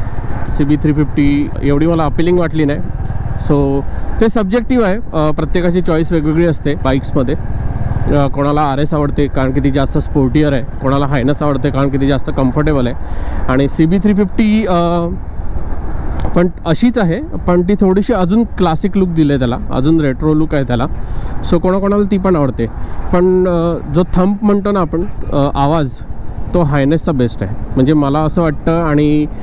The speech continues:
मला अशा कमेंट्स पण आल्या होत्या Insta-वरती आणि YouTube-वरती की, एक मिनटं हां, हे काकांचा जाम आवाज आहे.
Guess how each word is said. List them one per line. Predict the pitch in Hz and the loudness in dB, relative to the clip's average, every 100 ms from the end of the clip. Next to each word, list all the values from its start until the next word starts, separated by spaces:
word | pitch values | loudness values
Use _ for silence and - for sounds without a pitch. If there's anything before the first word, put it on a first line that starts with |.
| - - - | -8 -4 0
मला | 143 160 | 2 2
अशा | 170 | 0
कमेंट्स | 175 156 156 165 | 0 2 2 0
पण | 190 175 | 0 0
आल्या | 147 143 | 2 0
होत्या | 117 127 - | 0 -4 -2
Insta-वरती | 147 131 160 147 135 - | 0 0 0 0 0 0
आणि | 143 139 135 | 0 2 2
YouTube-वरती | 123 151 139 - 135 - - - - - 131 | 0 0 0 0 -2 -2 -2 -2 -2 0 2
की, | 131 127 127 - - - - - - - - - - - - - - - | 2 2 0 -2 -4 -4 -4 -2 -2 -2 0 0 0 0 0 0 0 2
एक | 127 - | 0 2
मिनटं | 113 107 | 0 2
हां, | 127 180 135 | 2 0 0
हे | 135 | -4
काकांचा | 113 117 131 127 131 | -2 -2 0 0 0
जाम | 123 110 | 0 0
आवाज | 107 104 101 | 0 -2 -2
आहे. | - | -4